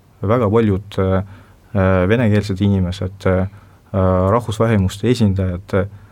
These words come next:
toetasid, äh, taas iseseisvumist, äh, ja seda oleks vaja rohkem välja tuua ja sellest, äh, rohkem rääkida, et, äh, nii kolmkümmend aastat tagasi, äh, meil olid, äh,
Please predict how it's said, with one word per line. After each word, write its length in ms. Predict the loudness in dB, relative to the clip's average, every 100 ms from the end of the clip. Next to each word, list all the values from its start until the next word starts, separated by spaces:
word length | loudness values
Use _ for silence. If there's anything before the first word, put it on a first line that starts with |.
| -20 -20 -20 _ _ _ _ _
toetasid, 680 | 0 0 -2 -6 -6 -4
äh, 120 | -4 -2
taas 340 | 0 0 0 -2 -4 -4 -4
iseseisvumist, 960 | -2 0 2 0 0 -6 -8 -12 -6
äh, 220 | -4 -4 -6 -14 -20 -20 -20 -20 -20 _ -2
ja 320 | 2 4 4 2 2 2 2 2
seda 240 | 2 2
oleks 320 | 2 0 -2
vaja 240 | -2 2 2
rohkem 340 | 0 0 0
välja 260 | 2 0 0
tuua 440 | -2 -2 0 0
ja 100 | -2
sellest, 460 | -2 0 -2 -2 0
äh, 140 | 0 2
rohkem 340 | 0 -2 -2
rääkida, 580 | 0 0 -2 -8 -6 -6
et, 260 | -8 -4
äh, 680 | 0 0 0 -4 -20 -10 -8 -4
nii 260 | 0 2 0
kolmkümmend 560 | 0 0 2 2 2
aastat 380 | 0 -2 -6 -6
tagasi, 500 | -2 0 0 -2 -8
äh, 560 | -10 -12 -20 -10 -6 -2
meil 300 | 2 2 2
olid, 420 | 2 0 -4 -4
äh, 220 | -2 -2